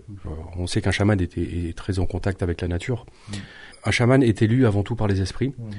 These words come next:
Speaker 1: et, mais aussi par sa tribu, ou par sa lignée, voilà. Quels sont, selon vous, puisque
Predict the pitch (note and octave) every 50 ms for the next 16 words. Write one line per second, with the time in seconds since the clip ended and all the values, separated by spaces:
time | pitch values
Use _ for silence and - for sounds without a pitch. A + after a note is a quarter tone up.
0 | A2 - - A2 A2 - A#2+ A2 G#2+ G#2 A2 G#2 - C3+ - B2 - - A2+ -
1 | - A2+ G2 G2+ F#2+ - - - - - - G#2 - A2 G2 - A2 G#2 G2+ F#2+
2 | F#2 F#2 F#2 F#2 F2 E2+ F#2 - - - - - - - - - - C#3 C3 -
3 | - - - D#3 D3+ C#3+ C3 A#2+ - - _ - - - B2 A2 A2+ A2+ G#2 A#2+
4 | D#3 D3 B2 - - -